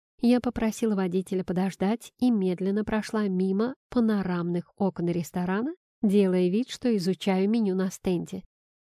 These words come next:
И тут меня словно молнией ударило. За столиком в углу сидел сам Феликс Островский с собственной персоной,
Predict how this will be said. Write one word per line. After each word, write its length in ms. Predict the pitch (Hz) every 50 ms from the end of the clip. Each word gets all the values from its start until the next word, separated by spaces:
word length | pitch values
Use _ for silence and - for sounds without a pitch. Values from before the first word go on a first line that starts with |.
| _ _ _ _ _ _ -
И 120 | 202 202
тут 300 | 190 - - 262 277 -
меня 340 | 262 254 240 226 233 233 233
словно 440 | - - 254 247 247 240 240 254 247
молнией 580 | 240 262 302 320 294 247 208 202 190 180 - -
ударило. 680 | - 214 214 185 185 190 185 180 175 170 170 170 170 - _ _ _ _ _ _ _ _ _ _ _ _ _ _ _
За 200 | - 208 226 233 226
столиком 460 | - - 311 320 320 - - 233 220
в 100 | 190 202
углу 420 | 202 175 180 180 180 180 202 240 - _ _ _ _ _ _
сидел 480 | - - 226 214 180 202 208 208 202
сам 340 | 190 - - 233 226 247 240
Феликс 440 | - - - 208 196 190 - - -
Островский 680 | 185 190 - - - - 175 170 160 - - - 226
с 80 | 220 -
собственной 560 | - - 180 170 - - - 196 190 196 196
персоной, 720 | 190 - 202 196 - - - - 214 196 175 175 170 170